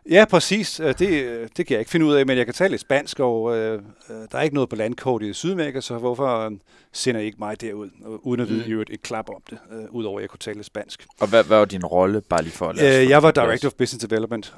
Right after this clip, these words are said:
Speaker 1: rapporterede til C E O og havde hjulpet med, med turnaround-aktiviteter, øhm, analyser, øh,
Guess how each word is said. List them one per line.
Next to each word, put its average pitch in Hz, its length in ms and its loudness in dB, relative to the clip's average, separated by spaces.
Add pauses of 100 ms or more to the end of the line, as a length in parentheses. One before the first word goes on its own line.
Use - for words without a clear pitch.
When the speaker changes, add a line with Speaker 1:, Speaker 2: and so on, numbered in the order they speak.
Speaker 1:
rapporterede 117 440 -4
til 107 340 -8
C - 120 -12 (120)
E - 40 -4
O 131 180 2
og 120 220 -6
havde 110 140 -6
hjulpet 107 320 -8
med, 104 380 -10
med 98 120 -16
turnaround-aktiviteter, 104 1000 -10 (240)
øhm, 101 600 -14 (480)
analyser, 110 560 -6
øh, 101 540 -10